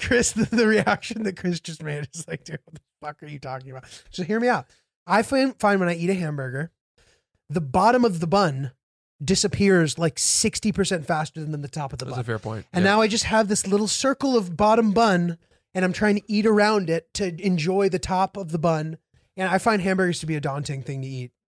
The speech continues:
Speaker 1: Uh,
Speaker 2: I, I, I totally agree. I mean, it's, it's so strange how the bottom bun can disappear like that last piece of rock in a magma pool.
Speaker 1: <laughs>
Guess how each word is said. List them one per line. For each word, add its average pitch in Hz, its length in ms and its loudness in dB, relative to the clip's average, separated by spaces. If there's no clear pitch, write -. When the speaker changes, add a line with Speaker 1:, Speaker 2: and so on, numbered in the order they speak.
Speaker 1:
Uh, 143 40 -12
Speaker 2:
I, 143 380 0
I, 143 160 2
I 147 40 4
totally 131 400 2
agree. 101 380 -2
I 117 160 0
mean, 120 200 0
it's, 120 200 -4
it's 131 180 -6
so 147 240 0
strange 127 520 -4
how 110 200 -2
the 104 140 -6
bottom 107 540 0
bun 107 540 -4
can 104 400 -10
disappear 113 800 -6
like 98 240 -10
that 101 160 -6
last 104 520 -4
piece 113 260 -10
of 101 160 -8
rock 98 580 -4
in 107 140 -6
a 101 80 -6
magma 101 600 -6
pool. 95 500 -6
Speaker 1:
<laughs> 311 320 0